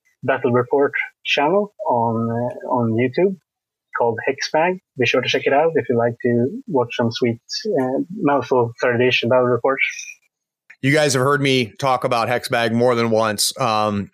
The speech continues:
Speaker 2: not only is the content really good, uh, but he's a good guy. Uh, he's a good guy who just really loves Malifaux, and I think it shows,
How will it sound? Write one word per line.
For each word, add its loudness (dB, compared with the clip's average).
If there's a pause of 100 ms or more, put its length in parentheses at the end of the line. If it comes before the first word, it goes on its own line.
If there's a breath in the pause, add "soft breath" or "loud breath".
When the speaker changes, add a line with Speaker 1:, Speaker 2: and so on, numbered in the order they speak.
(380)
Speaker 2:
not 0
only 4
is 4
the -2
content -2
really 4
good, 2 (420 loud breath)
uh, 2
but 0
he's 2
a 0
good 0
guy. -2
Uh, 0
he's -2
a -2
good -2
guy 0
who -2
just -2
really 2
loves 0
Malifaux, 2
and 2
I 2
think -2
it -2
shows, 2